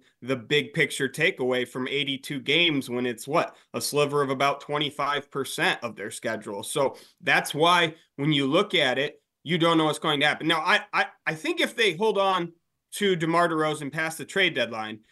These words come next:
it'll be like the Vooch situation last year where you have to think you're going to bring him back obviously, the case there would be, are you gonna bring him back on a two-year contract,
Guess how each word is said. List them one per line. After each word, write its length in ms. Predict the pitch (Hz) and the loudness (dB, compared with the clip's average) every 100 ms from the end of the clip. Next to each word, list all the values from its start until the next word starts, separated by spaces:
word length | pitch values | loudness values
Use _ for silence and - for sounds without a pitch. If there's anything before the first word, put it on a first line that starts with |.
| _ | _
it'll 200 | - 185 | 4 4
be 160 | 180 202 | 6 6
like 200 | 196 185 | 6 4
the 80 | 196 | 2
Vooch 280 | 170 190 185 | 4 4 4
situation 600 | 165 156 156 147 143 151 | -4 -2 0 0 0 0
last 320 | 175 170 - | 0 0 -2
year 140 | 127 | -4
where 100 | 131 | -2
you 120 | 147 | -4
have 200 | 143 156 | 0 -2
to 100 | 156 | -2
think 280 | 185 147 151 | -6 -6 -4
you're 100 | 175 | -4
going 360 | 143 123 127 131 | -4 -4 -4 -4
to 100 | 160 | -4
bring 260 | 127 135 | -2 0
him 180 | 143 170 | 2 2
back 380 | 127 120 131 - _ _ - | 4 2 2 -4 _ _ -4
obviously, 480 | 120 135 143 131 143 | -2 0 -2 0 -2
the 100 | 127 | -2
case 340 | 113 160 147 | -2 -2 -2
there 200 | - 151 | 0 0
would 160 | 143 123 | 0 0
be, 140 | 139 | 0
are 60 | 139 | 2
you 120 | 131 | 2
gonna 140 | 135 123 | -2 -2
bring 160 | 139 | -4
him 60 | 131 | -2
back 200 | 135 135 | -4 -4
on 60 | |
a 80 | 123 | -8
two-year 400 | 117 170 165 170 | -4 0 2 2
contract, 600 | 160 165 160 165 165 160 | 0 -2 0 2 2 0